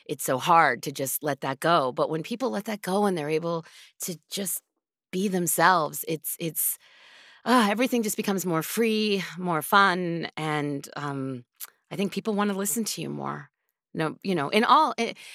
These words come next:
happy you, sad you, there, there's a place, there's a place for all of you.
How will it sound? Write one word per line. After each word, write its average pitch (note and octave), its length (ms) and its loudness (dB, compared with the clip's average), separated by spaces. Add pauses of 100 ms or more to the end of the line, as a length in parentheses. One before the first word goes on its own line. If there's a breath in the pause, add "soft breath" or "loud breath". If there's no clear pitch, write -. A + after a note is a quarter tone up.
happy C#4+ 380 6
you, G#3+ 340 2
sad F#3+ 400 4
you, G3 400 0
there, F#3+ 160 -2
there's A3 200 -2
a C4 60 0
place, - 380 0 (320 loud breath)
there's A#3 160 2
a B3 60 0
place C#4+ 260 0
for C4 240 2
all D#4+ 260 6
of D#3+ 140 -4
you. C3+ 320 -4